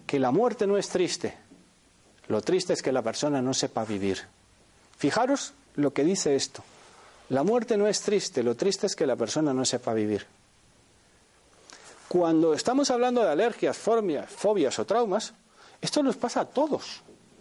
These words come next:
nos puede pasar. Lo importante es saber qué es lo que ha producido esa fobia, esa alergia o ese trauma. Y a partir de ahí, lo que tenemos que hacer es ir a un especialista donde ese especialista nos apoye, nos ayude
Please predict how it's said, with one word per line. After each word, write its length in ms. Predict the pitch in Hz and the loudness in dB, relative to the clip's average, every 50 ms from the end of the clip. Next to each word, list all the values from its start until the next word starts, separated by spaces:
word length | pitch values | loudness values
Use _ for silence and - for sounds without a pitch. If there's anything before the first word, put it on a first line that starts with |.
| - - | -14 -6
nos 180 | - 110 - - | -6 -6 -4 0
puede 240 | - 202 226 247 240 | 0 0 0 0 0
pasar. 360 | - - - - 226 226 - - - - - - - - - - - | -2 -2 0 -2 -2 -2 -4 -10 -20 -20 -20 -20 -20 -20 -18 -2 0
Lo 60 | 151 | 0
importante 480 | 160 151 165 160 175 240 247 254 262 294 | 2 2 0 0 0 0 0 2 2 0
es 60 | - | 2
saber 360 | - 208 214 262 302 302 - - - - - - | 2 2 2 2 2 0 -2 -14 -20 -20 -16 -2
qué 300 | - 311 330 302 302 330 | 0 2 4 4 4 4
es 120 | 349 320 - | 2 2 2
lo 140 | 233 196 | 0 2
que 80 | - 202 | 2 0
ha 60 | 196 | 0
producido 460 | 196 202 190 190 185 190 202 202 196 | 2 4 4 4 2 2 2 2 2
esa 160 | 196 - - - | 2 2 -2 -2
fobia, 440 | - - 208 196 202 196 202 196 - - | 0 0 0 2 2 2 0 0 -2 -4
esa 200 | 180 165 - 180 | -4 0 2 2
alergia 420 | 175 196 202 196 - - 202 190 | 2 2 2 0 0 0 2 2
o 100 | 160 160 | 4 2
ese 160 | 160 - 165 156 | 2 0 -2 -2
trauma. 380 | - 160 147 135 120 107 104 - - - - - - - - - | 0 0 0 0 -2 -4 -6 -10 -16 -20 -20 -20 -20 -16 -4 0
Y 120 | 147 165 | 2 2
a 100 | 175 170 | 2 2
partir 380 | 180 156 151 - 254 285 302 285 | 0 -2 -2 0 0 0 2 2
de 120 | 320 320 | 2 2
ahí, 320 | 302 311 320 330 330 - - _ _ _ _ _ _ | 4 4 4 2 0 -4 -16 _ _ _ _ _ _
lo 140 | 143 151 139 | -2 0 0
que 100 | 160 156 | 0 0
tenemos 320 | - 180 214 240 269 262 | 0 0 2 2 0 2
que 100 | - 285 | 0 -2
hacer 320 | 247 - 277 269 254 - - | 0 0 0 0 0 -2 -4
es 280 | - 226 240 220 - - - | -2 -2 0 -2 -4 -4 -2
ir 180 | 220 240 185 | 0 2 2
a 60 | 123 | 0
un 120 | 139 147 156 | 0 -2 -2
especialista 840 | 170 - - 202 185 - 208 220 247 269 262 - - 233 240 - - _ - - - - - - - - - | -4 -2 -2 -4 0 0 0 0 2 0 0 0 -2 -2 -2 -4 -14 _ -20 -20 -20 -20 -20 -20 -20 -8 -2
donde 680 | 160 180 208 214 208 202 190 208 214 208 - - - - - - | 0 2 2 2 2 2 2 2 2 0 -2 -6 -12 -20 -20 -10
ese 260 | - - 214 214 - 277 | -2 -2 0 2 2 0
especialista 640 | - - 262 220 - 220 208 220 226 - - 214 | 0 0 -2 0 0 0 0 2 0 0 0 0
nos 320 | 185 160 151 143 - - - - | 2 2 0 0 -2 -4 -8 -4
apoye, 540 | - 127 - - - 247 240 208 160 143 131 | -4 -4 -2 0 0 0 2 2 0 -2 -2
nos 200 | 131 131 - - | -2 -4 -4 -2
ayude 440 | 139 165 240 277 254 190 190 214 | 0 2 2 4 4 2 2 0